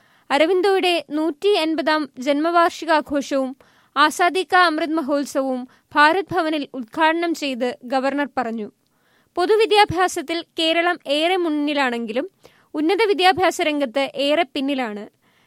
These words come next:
സർവകലാശാലകളിൽ ബന്ധുനിയമനങ്ങൾ വ്യാപകമായി നടക്കുന്നു. ചിലരുടെ ഭാര്യ, സഹോദരങ്ങൾ അടക്കമുള്ളവർ സർവകലാശാലകളിൽ നിയമനം നേടുന്ന സ്ഥിതിയാണ്.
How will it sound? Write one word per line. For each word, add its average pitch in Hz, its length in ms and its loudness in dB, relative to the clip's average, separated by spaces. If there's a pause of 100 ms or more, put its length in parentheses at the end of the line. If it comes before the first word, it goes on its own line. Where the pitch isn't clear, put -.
സർവകലാശാലകളിൽ 339 1160 0
ബന്ധുനിയമനങ്ങൾ 302 1040 0
വ്യാപകമായി 294 760 2
നടക്കുന്നു. 247 540 -6 (460)
ചിലരുടെ 320 440 2
ഭാര്യ, 277 420 2 (380)
സഹോദരങ്ങൾ 320 800 0
അടക്കമുള്ളവർ 269 720 -2
സർവകലാശാലകളിൽ 294 1160 -2 (320)
നിയമനം 370 480 2
നേടുന്ന 302 400 0
സ്ഥിതിയാണ്. 262 640 -6